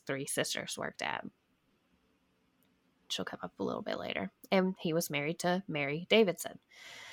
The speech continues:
The second bro-, brother was Albert Goodall Wardlow, born eighteen fifty-six.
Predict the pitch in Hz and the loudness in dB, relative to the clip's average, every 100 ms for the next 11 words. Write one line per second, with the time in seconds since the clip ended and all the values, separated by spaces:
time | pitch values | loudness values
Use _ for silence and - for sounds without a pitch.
0 | - - - _ _ _ - 202 - - | -18 -20 -20 _ _ _ 8 8 8 8
1 | 254 285 - 208 190 160 160 - _ 185 | 10 10 8 6 8 8 6 0 _ 10
2 | 170 160 165 175 170 170 - 180 214 247 | 12 12 10 8 6 6 8 10 12 12
3 | 254 254 - - 190 156 151 170 190 - | 10 6 2 8 10 10 10 6 2 -8
4 | 277 _ 180 180 175 - - - 185 185 | -16 _ 6 8 8 6 -2 0 -2 -6
5 | _ _ _ _ _ - _ _ _ _ | _ _ _ _ _ -20 _ _ _ _
6 | _ _ 175 156 160 160 - 180 180 - | _ _ 8 10 8 4 4 4 4 2
7 | 190 170 170 175 - - 151 - - - | 2 2 2 0 -4 -4 -4 -2 -4 4
8 | 269 220 - - - | 4 4 0 -6 -6